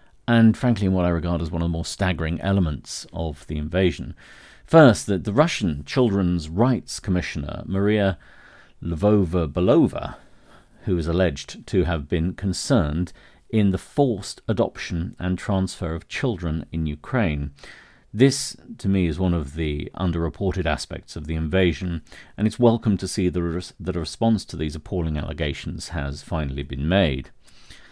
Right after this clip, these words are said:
The second high-level sanction relates to the head of the Russian Orthodox Church, uh, Patriarch Kirill. Kirill has been prominent in his support for the invasion, which, for a man of faith,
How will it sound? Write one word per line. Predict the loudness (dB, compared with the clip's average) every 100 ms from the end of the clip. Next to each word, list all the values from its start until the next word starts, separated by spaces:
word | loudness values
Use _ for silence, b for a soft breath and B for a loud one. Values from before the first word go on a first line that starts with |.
| B -12
The |
second | -6 -4 0 4 6 6 2 -2
high-level | -8 -2 0 2 0 -4
sanction | -4 -6 -6 -4
relates | -2 -2 -4 -4
to | -4
the | -2
head | -2 -2 -2 -6 B B
of | -6 0
the | 4
Russian | 4 2 0 -2 -2
Orthodox | -4 -4 -4 -6 -6 -10 -16 -16 -8
Church, | 4 6 6 2 -10 -16 B B B B B
uh, | -6
Patriarch | -2 -2 0 0 0 -2 -12 -2
Kirill. | 2 2 0 -4 B B B B B 0
Kirill | 4 6 6 4
has | 0 0
been | 2 0
prominent | 2 2 4 2 -2
in | -4 -2
his | -2 -4
support | -6 -2 0 0 -4
for | -2
the | 0
invasion, | 2 2 2 0 0
which, | 2 0 -6 -14 b b b
for | -4 0
a |
man | 4 4 4
of | 0
faith, | -2 -2 0 -2 -10 -20